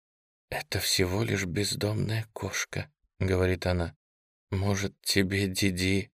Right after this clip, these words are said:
больше не стоит читать на ночь страшные книжки, а?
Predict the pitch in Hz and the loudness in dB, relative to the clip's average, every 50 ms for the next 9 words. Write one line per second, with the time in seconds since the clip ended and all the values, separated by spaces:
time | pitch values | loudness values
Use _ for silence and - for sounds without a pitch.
0 | _ _ _ _ _ _ _ - - 98 101 - - - 101 101 104 101 - - | _ _ _ _ _ _ _ -6 -2 -2 0 2 2 4 4 6 4 4 2 0
1 | - - 143 69 - - - - - - - 92 87 - - - 92 95 90 90 | 0 0 0 -2 -2 -2 -2 -2 -2 -2 -2 -4 -4 -2 -4 -4 -4 -4 -4 -6
2 | 80 - - - - - _ _ - - - - - - - - - - - 92 | -6 -4 -4 -6 -6 -8 _ _ -14 -12 -10 -6 -4 -4 -4 -4 -4 -4 -2 -2
3 | 104 101 - - - 78 73 - - - - - - - _ _ _ _ _ _ | -4 -4 -4 -6 -6 -4 -4 -4 -6 -8 -10 -12 -14 -16 _ _ _ _ _ _
4 | _ _ - 107 120 151 | _ _ -6 -4 -4 -4